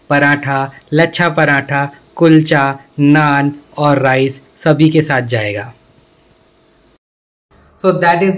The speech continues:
it for today guys। Rajma masala bun करके हो गया है तैयार, बहुत ही tasty, बहुत ही healthy है। आप भी बनाइए, खाइए और अपने experiences मेरे साथ ज़रूर share कीजिएगा। Please hit the like button if you like my videos। Please share my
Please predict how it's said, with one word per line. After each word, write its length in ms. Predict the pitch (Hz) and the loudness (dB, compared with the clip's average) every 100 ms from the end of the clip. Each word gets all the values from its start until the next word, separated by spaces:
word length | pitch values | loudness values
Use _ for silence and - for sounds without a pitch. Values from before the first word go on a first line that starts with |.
| - | -4
it 140 | 175 | -6
for 180 | 175 170 | -6 -6
today 420 | 165 165 160 160 | -6 -6 -4 -4
guys। 460 | 156 156 147 151 131 | -4 -4 -4 -4 -6
Rajma 400 | 131 139 139 160 | -4 -4 -4 -6
masala 460 | 156 143 147 143 139 | -6 -6 -8 -6 -6
bun 260 | 139 127 | -6 -8
करके 360 | 127 131 - 139 | -8 -10 -10 -10
हो 200 | 127 123 | -10 -12
गया 180 | 120 127 | -10 -12
है 140 | 131 | -12
तैयार, 720 | 131 127 117 117 117 123 - - | -16 -16 -14 -8 -6 -6 -10 -10
बहुत 360 | 120 139 139 | -8 -8 -10
ही 60 | 143 | -12
tasty, 480 | 139 131 - 139 135 - | -10 -10 -10 -18 -20 -16
बहुत 380 | 117 - 131 135 | -14 -10 -12 -12
ही 140 | 139 127 | -18 -16
healthy 400 | 117 117 135 143 | -16 -16 -14 -12
है। 280 | 147 151 - - - - | -10 -10 -12 -20 -20 -4
आप 240 | 131 135 156 | -2 -2 -2
भी 60 | |
बनाइए, 680 | 156 135 127 127 139 143 156 | -6 -6 -6 -6 -8 -8 -10
खाइए 440 | 156 - 127 127 135 | -12 -14 -12 -10 -10
और 240 | 135 135 | -8 -8
अपने 380 | 131 131 143 143 | -8 -8 -8 -10
experiences 680 | 135 - 131 127 127 131 127 | -10 -12 -12 -10 -12 -12 -12
मेरे 280 | 127 117 120 | -12 -10 -10
साथ 360 | 120 123 120 120 | -10 -10 -10 -10
ज़रूर 300 | 123 127 127 | -10 -8 -10
share 300 | 127 117 110 | -10 -14 -14
कीजिएगा। 500 | 123 113 113 110 110 - _ _ 170 | -18 -18 -18 -16 -18 -18 _ _ -2
Please 200 | 190 190 | 0 0
hit 140 | 180 | -2
the 120 | 165 | -4
like 280 | 156 143 135 135 | -4 -4 -6 -8
button 280 | 135 135 | -8 -8
if 180 | 135 131 | -10 -8
you 80 | 139 127 | -8 -6
like 180 | 123 123 | -8 -8
my 140 | 123 117 | -10 -10
videos। 500 | 117 113 120 123 123 - _ _ | -14 -12 -10 -8 -10 -16 _ _
Please 260 | 156 185 170 | -6 -4 -4
share 180 | 160 156 | -6 -6
my 80 | 151 | -6